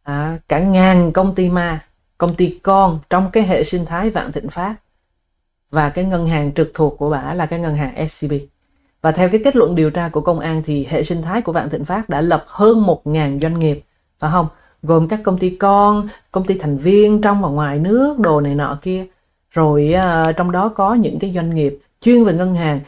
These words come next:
về đầu tư chứng khoán. Rồi trong đó có những doanh nghiệp chuyên về bất động sản, nhà hàng, khách sạn, dịch vụ đồ này nọ kia. <clears throat>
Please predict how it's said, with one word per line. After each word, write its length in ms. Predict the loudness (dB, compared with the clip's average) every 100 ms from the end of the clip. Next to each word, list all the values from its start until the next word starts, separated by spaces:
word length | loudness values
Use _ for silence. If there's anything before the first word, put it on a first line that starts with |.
| _
về 100 | 0
đầu 160 | 2 2
tư 140 | 0
chứng 180 | -2 -2
khoán. 280 | 0 0 0 -2 _ _ -8
Rồi 140 | -4
trong 200 | -2 -2
đó 120 | -2 0
có 120 | 0
những 200 | -2 0
doanh 180 | 0 2
nghiệp 220 | 0 2
chuyên 200 | 4 6
về 80 | 4
bất 120 | 2
động 180 | -2 -2
sản, 340 | -4 -4 -4 -2
nhà 200 | 0 2
hàng, 280 | 2 0 -4
khách 220 | -4 -4
sạn, 280 | 0 0 0 -8 _ _
dịch 220 | 0 0 4
vụ 260 | 4 4
đồ 80 | 2
này 160 | -2 -2
nọ 200 | -6 -8
kia. 200 | -8 -8 -10 _ _ _ _ _ -20 -20 _ _ _ _
<clears throat> 80 | 4